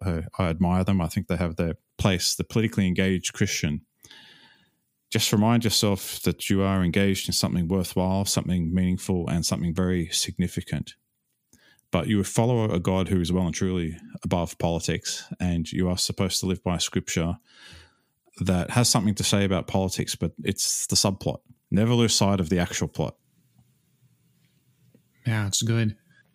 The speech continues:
Speaker 2: Jonathan, always a lot of fun to talk to you. Uh, I, I gave you an opportunity to do this last time, but just in case the listener's catching this episode for the first time, where can they go to learn more about you?
Speaker 1: I have a website called jonathan cole, uh,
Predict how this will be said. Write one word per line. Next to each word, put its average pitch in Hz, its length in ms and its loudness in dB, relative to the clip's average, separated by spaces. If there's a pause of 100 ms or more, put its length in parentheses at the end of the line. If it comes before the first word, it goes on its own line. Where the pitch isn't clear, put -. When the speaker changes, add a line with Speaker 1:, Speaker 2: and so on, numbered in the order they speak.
(960)
Speaker 2:
Jonathan, 135 320 6 (180)
always 151 300 6
a 139 60 4
lot 127 180 4
of 110 80 0
fun 110 160 4
to 95 60 2
talk 95 320 0
to 104 80 0
you. 92 260 2 (260)
Uh, 95 380 2
I, 117 220 0
I 120 100 2
gave 123 160 4
you 120 80 4
an 117 60 4
opportunity 110 320 2
to 101 60 0
do 101 40 4
this 92 220 0
last 95 240 2
time, 95 260 2
but 90 120 0
just 156 220 2
in 202 80 6
case 135 460 2
the 110 140 -2
listener's 107 420 2
catching 107 320 0
this 101 160 2
episode 98 340 0
for 101 60 -4
the 92 80 0
first - 360 0
time, 90 440 0 (380)
where 113 520 0
can 127 200 0
they 123 120 2
go 117 120 2
to 110 80 2
learn 104 200 4
more 92 220 2
about 87 380 -4
you? - 160 -8 (680)
Speaker 1:
I 107 200 0
have 110 160 0
a - 20 2
website 104 640 0
called 90 320 -2
jonathan 90 460 0
cole, 92 560 -2 (600)
uh, 80 480 -4